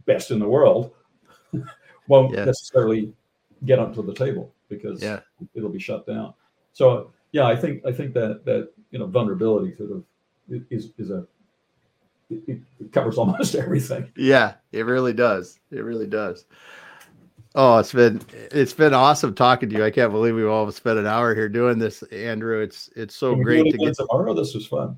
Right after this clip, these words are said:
Speaker 1: <laughs>
Speaker 2: Yeah, it, it was. It was, because I'm sure when we get into the marketing that you do, and like you said about, uh, creating that, that, that brand awareness and, and it's really understanding how the marketing and sales and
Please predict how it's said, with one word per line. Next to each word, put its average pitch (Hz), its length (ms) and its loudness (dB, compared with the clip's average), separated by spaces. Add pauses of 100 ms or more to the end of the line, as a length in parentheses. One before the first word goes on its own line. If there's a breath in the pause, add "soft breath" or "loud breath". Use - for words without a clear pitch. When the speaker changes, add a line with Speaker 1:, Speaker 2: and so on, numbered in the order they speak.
(120)
Speaker 1:
<laughs> - 200 0
Speaker 2:
Yeah, 156 320 4
it, 135 300 -4
it 143 80 2
was. 127 420 2
It 110 100 -12
was, 123 380 -2
because 113 480 -4
I'm 117 180 -8
sure 135 400 -2
when 120 140 -4
we 120 100 -6
get 127 240 -4
into 127 240 -4
the 110 80 -10
marketing 107 640 -8
that 87 160 -10
you 104 140 -12
do, 104 300 -8
and 101 220 -8
like 98 200 -8
you 101 80 -8
said 107 400 -6
about, 95 260 -10 (420 loud breath)
uh, 95 340 -8 (100)
creating 110 480 -4
that, 101 280 -8 (160)
that, 101 340 -14 (400)
that 101 260 -16
brand 117 320 -4
awareness 107 600 -8
and, 98 280 -14
and 104 100 -14
it's 101 160 -18
really 117 340 -4
understanding 113 720 -12
how 117 320 -8
the 110 140 -14
marketing 110 640 -8
and 101 100 -20
sales 117 640 -6
and 104 260 -16